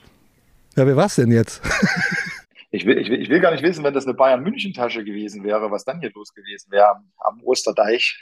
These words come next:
Speaker 2: <laughs> Ich, ich, ich hab keine Ahnung. Also ich kann das ausschließen, ähm, dass es sich um den, äh, Spieler handelt, beziehungsweise dass der Spieler hier ist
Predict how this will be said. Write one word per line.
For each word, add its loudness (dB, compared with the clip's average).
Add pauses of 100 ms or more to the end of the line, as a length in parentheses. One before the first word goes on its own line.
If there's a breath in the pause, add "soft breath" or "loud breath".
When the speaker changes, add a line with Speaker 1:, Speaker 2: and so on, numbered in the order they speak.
Speaker 2:
<laughs> -2 (840 soft breath)
Ich, 6
ich, 0
ich 0
hab 2
keine 4
Ahnung. 2
Also -6
ich -12
kann -8
das -6
ausschließen, -10
ähm, -2 (460)
dass -4
es -14
sich -4
um -8
den, -4
äh, -10
Spieler 0
handelt, -2
beziehungsweise -14
dass -14
der -2
Spieler -4
hier -4
ist -10